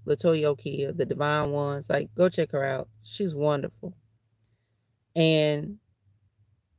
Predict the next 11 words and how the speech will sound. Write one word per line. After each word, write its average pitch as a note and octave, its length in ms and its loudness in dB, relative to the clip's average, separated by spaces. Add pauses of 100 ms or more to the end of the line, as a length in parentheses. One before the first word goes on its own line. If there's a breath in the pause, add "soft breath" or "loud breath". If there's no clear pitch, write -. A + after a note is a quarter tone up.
(340)
God E3+ 320 6
really F3 220 2
started D#3+ 360 0
speaking E3+ 420 -2
to - 160 -4
me D#3 340 0
about C#3+ 580 2 (2000)
speaking G#3 500 2
life F3 240 4
over D#3+ 200 4
myself, D3+ 520 2